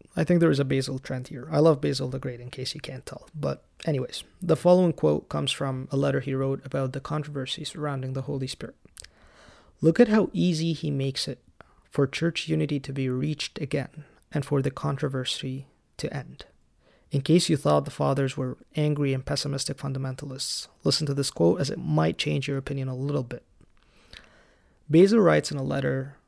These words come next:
to the presbyters of Tarsus, "Union would be effected if we were willing to accommodate ourselves to the weaker, where we can do so without injury to souls.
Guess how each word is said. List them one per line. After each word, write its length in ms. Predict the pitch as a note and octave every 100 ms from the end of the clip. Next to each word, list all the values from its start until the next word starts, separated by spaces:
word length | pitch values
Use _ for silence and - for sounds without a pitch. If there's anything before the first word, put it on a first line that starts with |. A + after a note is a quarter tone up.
| _ -
to 300 | - C#3 C3
the 120 | C3+
presbyters 760 | C3+ D3+ D3 D3 D3+ C#3+ C#3 - -
of 320 | C#3+ C3+ - -
Tarsus, 580 | - - - - - - _ _ _ _ _ _ _ _ _ _ - - _ _ _ _ _ _ -
"Union 640 | F3 B3 E3+ C#3+ E3 F#3+ - _ _ _ _ -
would 180 | D#3+ D#3
be 140 | D#3
effected 580 | C3+ - D3+ - F3 - _ _ _ -
if 180 | D3+
we 120 | E3+ E3+
were 200 | D#3+ C#3
willing 300 | D3+ F3+ F#3
to 120 | D#3
accommodate 540 | C#3 D#3 C#3+ C#3 C3+
ourselves 600 | C3+ B2+ - D3 F3+ -
to 100 | -
the 120 | D3+ C#3+
weaker, 480 | C#3 C3+ D3 D#3+ - _ _ _ _ _ _ _ -
where 180 | C#3+
we 260 | C3 E3 F#3+
can 360 | F#3 E3 D#3+ C#3+
do 180 | C#3
so 480 | C3+ - C#3 C#3 C#3+ - _
without 360 | D3 C3+ C3+ C3+ -
injury 480 | D3 C#3+ C#3 C#3
to 140 | C3+ C#3
souls. 560 | - - - - -